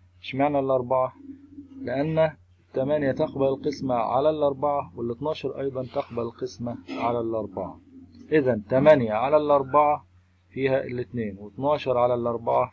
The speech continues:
فيها التلاتة. إذن أبسط صورة للعدد النسبي: تمانية على الاتناشر هي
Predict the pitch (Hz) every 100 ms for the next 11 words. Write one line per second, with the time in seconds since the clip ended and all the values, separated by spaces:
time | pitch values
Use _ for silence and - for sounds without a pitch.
0 | - 120 120 117 - 104 95 - - -
1 | - 123 123 120 139 - 139 131 131 117
2 | 104 104 123 135 135 131 123 117 101 107
3 | 113 135 135 127 123 117 110 123 131 120
4 | 120 - _ _ - 117 123